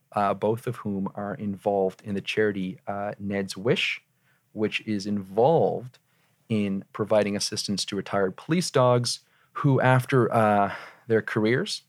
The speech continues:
which we're gonna hear about in a moment, um, have picked up all sorts of, well, certainly physical injuries, but I'd be curious to know if, if Stacy and Phil think they pick up emotional or psychological injuries along the way.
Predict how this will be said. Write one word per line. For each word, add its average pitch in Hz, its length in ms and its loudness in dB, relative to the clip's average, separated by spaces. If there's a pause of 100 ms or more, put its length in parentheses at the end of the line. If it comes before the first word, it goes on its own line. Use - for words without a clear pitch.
(160)
which - 200 -10
we're 101 80 -6
gonna 104 180 -2
hear 101 180 -4
about 101 280 0
in 101 100 -6
a 98 60 -4
moment, 127 500 4 (420)
um, 101 260 0
have 101 240 -6
picked - 260 -4
up 98 280 2
all 98 140 -4
sorts 98 400 -4
of, 92 440 -4 (200)
well, - 80 -10
certainly 123 280 2
physical 127 460 0
injuries, 165 340 0
but - 260 2 (520)
I'd 101 160 2
be 95 100 -8
curious 110 360 -2
to - 120 -8
know 98 280 -2 (120)
if, - 300 -10 (420)
if - 100 -8
Stacy 107 360 -2
and 98 100 -2
Phil 101 300 0 (100)
think 101 320 -6
they 98 100 0
pick 98 280 -6
up 95 260 -2
emotional 98 480 -2
or 95 60 -10
psychological 101 840 -4
injuries 98 600 -6 (520)
along 104 400 0
the 98 80 -4
way. 101 440 4